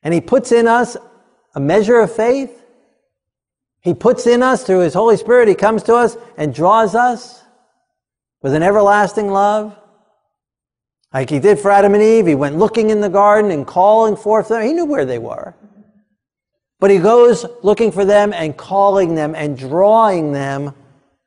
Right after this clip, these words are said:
to himself. He won't force us. He didn't go knock down the tree, pull them out. He comes drawing us as well.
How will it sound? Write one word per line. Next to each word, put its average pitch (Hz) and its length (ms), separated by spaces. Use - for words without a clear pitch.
to 151 140
himself. 127 840
He 156 60
won't 226 240
force 185 380
us. 175 360
He 175 60
didn't 220 100
go 226 100
knock 180 340
down 196 200
the 190 100
tree, 185 400
pull 180 180
them 180 180
out. 175 500
He 135 100
comes 175 340
drawing 160 560
us 104 440
as 127 160
well. 107 360